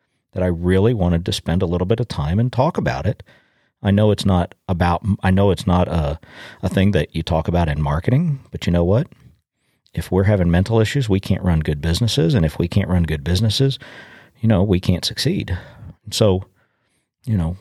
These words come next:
I thought it was worth talking about even on a marketing podcast because this is an important issue for us as a community. And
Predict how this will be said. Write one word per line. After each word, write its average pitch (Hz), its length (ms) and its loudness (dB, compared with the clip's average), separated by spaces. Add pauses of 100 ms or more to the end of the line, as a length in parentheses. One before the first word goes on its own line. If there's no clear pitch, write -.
(140)
I 85 100 -6
thought 101 220 2
it 90 80 0
was 82 200 -6
worth 101 440 0 (800)
talking 107 280 0
about 87 220 2
even 90 180 2
on 95 100 2
a 90 40 2
marketing 110 420 2
podcast 120 500 -2
because 92 260 -2
this 92 200 0
is 151 120 0
an 147 80 -2
important 90 480 -2
issue 95 320 -2
for - 320 -2
us 87 380 -2 (100)
as 87 100 0
a 76 80 -4
community. 101 600 0 (2250)
And 92 320 -2